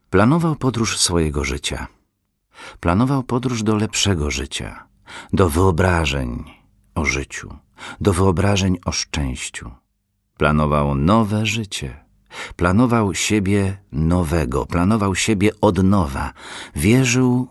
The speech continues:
w zwycięstwo. Był o krok od niego. Trzęsącymi się nerwowo rękami wręczał dorobek swojego życia w kasie portowej, zamieniając swoje wszystko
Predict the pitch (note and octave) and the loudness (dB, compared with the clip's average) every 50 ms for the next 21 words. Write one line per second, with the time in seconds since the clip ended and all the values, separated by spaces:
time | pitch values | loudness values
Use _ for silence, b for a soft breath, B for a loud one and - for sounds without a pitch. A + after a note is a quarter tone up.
0 | _ - D#2 D#2+ - - G#2 G2 - - E2 D2 D2 - - - - G1+ G1+ - | _ -4 0 0 0 0 0 0 -2 -2 -2 -2 -2 -4 -4 -6 -10 -14 -14 -16
1 | _ _ _ _ _ _ _ _ _ _ - F#2 F#2 F2+ F2 E2 - - _ - | _ _ _ _ _ _ _ _ _ _ -2 2 4 4 4 4 2 -2 _ -2
2 | F2 D#2+ - - - B2 B2+ A2+ - - - - F#2 - D#2+ D#2 D2 C2 - C#2 | -2 -2 -2 -2 0 0 0 0 -2 -6 -6 -4 -2 0 0 0 -2 -2 -4 -8
3 | C#2+ C#2+ - _ _ _ _ _ _ _ _ _ _ _ _ _ _ _ _ _ | -10 -12 -14 _ _ _ _ _ _ _ _ _ _ _ _ _ _ _ _ _
4 | _ _ _ _ _ _ _ - - - D#2 D#2 D#2 - D#2+ D#2 D2+ - - E2 | _ _ _ _ _ _ _ -4 -2 0 2 2 2 2 2 0 0 0 0 0
5 | D#2 D2 D2 C#2+ - - D#2+ D2+ D2 D2 C#2 C#2+ C#2 D#2 D2+ C#2 D2 D2 C#2+ C2+ | 0 0 0 -2 -2 -2 -2 -2 0 0 -2 -2 -2 -2 -2 0 0 0 0 -2
6 | C2+ C2 - - C#2 C2+ C#2+ D2 D2+ C#2+ - C#2+ D2 C#2+ D2 D2 - D2+ C#2 C2+ | -4 -4 -4 -4 -4 -2 -2 -2 -2 -2 -2 -2 -2 -2 -2 -4 -4 -4 -4 -4
7 | C#2 D#2+ D2 C#2+ C#2 - - - - - - - - - C2 C2+ C2+ C2 C2 C2+ | -2 -2 -2 -2 -2 -4 -6 -8 -8 -6 -6 -6 -4 -4 -2 -2 -2 -2 -2 -2
8 | B1+ C2 D2+ D2+ D2+ - - C#2 C#2 - - C#2+ - - - D2 - - - - | -4 -4 -4 -6 -6 -4 -4 -6 -6 -6 -8 -8 -6 -6 -6 -8 -6 -8 -8 -8
9 | - - C2+ B1+ A#1+ - - G#1 - - - _ _ _ _ _ B B B B | -8 -10 -10 -10 -10 -12 -14 -14 -16 -18 -20 _ _ _ _ _ B B B B
10 | B B D#2+ D#2 D#2+ D#2 D#2+ D#2 D2+ D#2 E2 F2+ F2 E2 E2 D2+ - - - - | B B -2 0 0 0 0 0 2 2 2 2 2 0 0 -2 -2 -2 -2 -2
11 | - D2+ E2 E2 D2+ D2 C#2 G#1+ - - - - - - A2+ - - - - - | 0 0 2 2 2 0 0 -2 -6 -8 -8 -6 -4 -4 -4 -4 -4 -6 -8 -10
12 | - A2+ G2 F#2+ | -10 -10 -10 -10